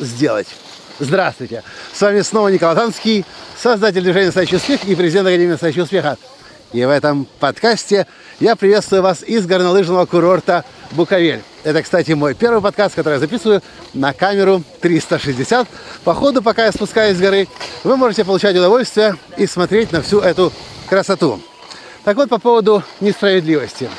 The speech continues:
Все-таки мир действительно несправедлив. Я приведу простой пример. Вот это отель «Рэдиссон», в котором мы живем. Это лучший отель на всем горнолыжном курорте Буковель. Это единственный пятизвездочный отель здесь.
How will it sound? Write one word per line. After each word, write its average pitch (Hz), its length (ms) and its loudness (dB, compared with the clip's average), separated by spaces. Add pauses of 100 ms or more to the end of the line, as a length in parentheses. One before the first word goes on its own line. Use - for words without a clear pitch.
(540)
Все-таки 254 360 0
мир 220 220 2
действительно 190 640 0 (100)
несправедлив. 165 800 0 (240)
Я 262 140 2
приведу 226 260 0
простой 180 340 0
пример. 143 360 0 (240)
Вот 196 160 2
это 196 520 -2 (120)
отель 165 420 -2 (160)
«Рэдиссон», 151 580 -2
в 101 60 -14
котором 226 340 2
мы 208 100 2
живем. 147 300 2 (320)
Это 185 360 0
лучший 233 480 -2
отель 185 460 -2
на 170 140 0
всем 196 340 0 (280)
горнолыжном 175 560 0
курорте 151 420 0
Буковель. 151 440 0 (1200)
Это 226 160 0
единственный 233 380 0
пятизвездочный 180 720 0
отель 156 520 -2
здесь. 120 460 -4